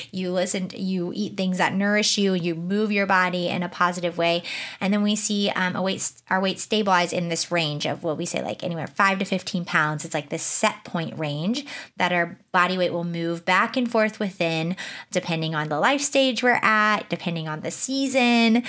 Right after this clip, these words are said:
um, you know, whether we're able to move very much or move very little, whatever. And so it's, it's amazing. And when people can trust the process long enough to get to that,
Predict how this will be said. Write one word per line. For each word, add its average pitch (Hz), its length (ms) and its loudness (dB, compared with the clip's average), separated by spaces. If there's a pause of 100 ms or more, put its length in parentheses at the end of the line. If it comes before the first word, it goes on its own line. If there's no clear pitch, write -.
(260)
um, 160 520 4
you 175 140 0
know, 160 120 2
whether 170 240 2
we're 160 100 2
able 160 280 -2
to 165 80 -4
move 180 240 -2
very 180 220 2
much 170 320 -2
or 165 80 -2
move 165 240 -4
very 160 200 0
little, 233 440 4 (600)
whatever. 185 760 4 (400)
And 208 80 0
so 247 100 6
it's, 226 280 2
it's 226 160 4
amazing. 226 540 4
And 180 100 4
when 190 120 4
people 277 340 4
can 180 360 2
trust 214 380 2
the 180 80 2
process 190 640 4
long 175 260 4
enough 180 300 0
to 180 140 -2
get 165 380 0
to 226 140 0
that, 262 400 4